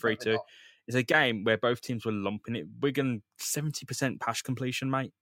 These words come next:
Speaker 2: That's bad. That's atrocious.
Speaker 1: Was that it?
Speaker 2: Um, it shows me, yeah, it shows me one fi-, three, only three, barely three hundred and fifty passes. That's lumping it. They did manage to get the, you know, a lion's share of the shots and that. But you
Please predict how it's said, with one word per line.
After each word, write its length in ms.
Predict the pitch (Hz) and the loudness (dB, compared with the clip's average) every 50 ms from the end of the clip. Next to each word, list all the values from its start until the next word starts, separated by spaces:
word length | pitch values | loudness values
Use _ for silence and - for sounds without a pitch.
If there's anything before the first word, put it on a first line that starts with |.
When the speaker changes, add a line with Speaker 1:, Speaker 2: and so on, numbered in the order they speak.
| _ _ - | _ _ -8
Speaker 2:
That's 160 | 131 127 - | -8 -8 -6
bad. 260 | - - 104 117 120 | -2 0 2 2 2
That's 160 | 135 143 - | 0 -2 -4
atrocious. 840 | 147 - - - - - - 104 104 113 - - 143 139 - - - _ _ _ _ _ _ _ _ _ _ _ _ _ _ _ _ _ _ _ _ | -4 -4 -4 -4 -2 0 0 0 0 0 -2 -4 -4 -4 -4 -8 -10 _ _ _ _ _ _ _ _ _ _ _ _ _ _ _ _ _ _ _ _
Speaker 1:
Was 120 | - 135 127 | -12 2 4
that 120 | 196 247 | 4 4
it? 140 | 277 170 - - _ _ _ | 4 2 0 -4 _ _ _
Speaker 2:
Um, 200 | 127 123 123 120 - _ | -2 -2 -2 -6 -10 _
it 120 | - 139 127 | -4 -2 0
shows 260 | - - 147 139 120 | 2 2 2 4 4
me, 160 | 135 135 117 - _ _ _ - | 2 0 -2 -4 _ _ _ -2
yeah, 180 | 113 120 123 120 | 0 0 0 0
it 100 | 110 - | -2 -2
shows 240 | - - - 147 123 | 2 4 4 4 4
me 60 | 139 | 2
one 200 | 123 120 139 143 | 2 4 2 2
fi-, 120 | - - - - | 2 -2 -8 -8
three, 200 | - - 175 170 - | 0 2 2 4 4
only 180 | 151 175 185 | 4 4 4
three, 240 | 160 - - 156 135 - _ _ - - - | 0 0 -2 -4 -4 -4 _ _ -20 0 4
barely 280 | 165 160 156 151 156 | 6 6 8 6 6
three 160 | 151 - 147 143 | 4 4 4 4
hundred 220 | 135 135 123 117 | 4 4 2 0
and 100 | 117 113 | 0 -2
fifty 220 | - 117 - - | -4 -4 -4 -4
passes. 420 | - - 107 113 - - 131 123 - _ - - _ - | -2 0 0 0 2 0 -2 -2 -4 _ -18 -8 _ -2
That's 180 | 139 - - | -2 0 0
lumping 380 | 120 110 110 123 117 - 135 135 | 0 2 2 2 2 2 0 0
it. 100 | - - | 2 2
They 100 | 120 143 | 2 2
did 180 | 139 - 175 175 | 4 4 2 2
manage 240 | 180 165 165 160 - | 2 0 0 -2 -4
to 80 | 135 | -2
get 260 | 127 147 135 101 - - _ _ _ _ _ _ _ _ _ | 0 2 2 2 0 -2 _ _ _ _ _ _ _ _ _
the, 160 | 113 117 117 110 | -4 -4 -2 0
you 120 | 117 110 | 2 2
know, 120 | 101 95 | 2 2
a 20 | 92 | 2
lion's 360 | 98 101 107 110 107 104 98 | 0 -2 -2 -2 -4 -4 -6
share 180 | - - 107 101 | -6 -4 -4 -4
of 60 | 92 | -4
the 60 | 104 | -6
shots 340 | - - 151 - - - - | 0 0 0 0 0 -2 -6
and 100 | 110 95 | -6 -4
that. 140 | 92 101 - _ _ _ - - - - - - - _ _ | -4 -6 -6 _ _ _ -20 -20 -20 -20 -20 -20 -20 _ _
But 120 | - 127 - | -4 -4 -4
you 120 | 156 139 | -4 -8